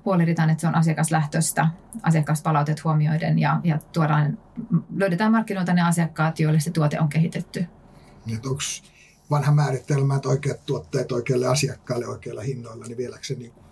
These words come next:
Speaker 2: tuottojohtamisen jotenkin määrittelee vai onko siihen jotakin lisälauseita jo, jo sitten keksitty?
Speaker 1: Jossain vaiheessa tuli se oikeita kanavia pitkin, mutta et, äh, kyllä se, sitä se on elementissään, että, että se on jo niin käytetty, mutta ei se ole siitä mihinkään muuttunut myöskään.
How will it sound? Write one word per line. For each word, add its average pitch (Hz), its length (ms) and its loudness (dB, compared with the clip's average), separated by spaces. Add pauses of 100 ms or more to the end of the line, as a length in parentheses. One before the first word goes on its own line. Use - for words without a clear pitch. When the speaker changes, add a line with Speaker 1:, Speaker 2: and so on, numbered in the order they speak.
Speaker 2:
tuottojohtamisen 143 760 0
jotenkin 139 300 -2
määrittelee 107 600 -6
vai - 100 -8
onko 147 140 -8
siihen 123 260 -2
jotakin - 420 -8
lisälauseita 135 760 0
jo, 127 240 -4 (300)
jo 139 120 0
sitten 123 300 -4
keksitty? - 500 -2 (400)
Speaker 1:
Jossain 208 320 2
vaiheessa 208 340 0
tuli 196 200 2
se 185 120 2
oikeita 175 360 0
kanavia 160 380 2
pitkin, 156 420 0
mutta 160 220 0
et, - 220 -4
äh, 147 440 -2
kyllä 180 120 0
se, 190 180 0 (200)
sitä 180 260 0
se 196 120 0
on 185 180 4 (100)
elementissään, 160 760 2
että, - 280 -2
että - 260 -8
se 180 80 0
on 165 140 2
jo 165 180 2
niin 185 180 2
käytetty, 190 420 0
mutta 170 420 2
ei 180 140 2
se 180 100 0
ole 175 40 2
siitä 165 240 0
mihinkään 165 300 4
muuttunut 151 360 0
myöskään. 180 460 -2